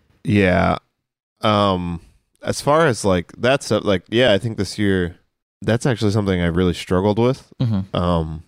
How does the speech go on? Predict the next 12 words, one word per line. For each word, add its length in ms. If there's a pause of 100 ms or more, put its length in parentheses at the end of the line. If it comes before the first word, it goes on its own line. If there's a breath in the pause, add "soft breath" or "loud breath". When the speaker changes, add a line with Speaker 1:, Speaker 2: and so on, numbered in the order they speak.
(240)
Speaker 1:
because, 680 (400)
you 100
know, 240 (400)
either 400 (400)
flipping 260
between 360
working 280
from 160
home 400
or 80
working 300
from 320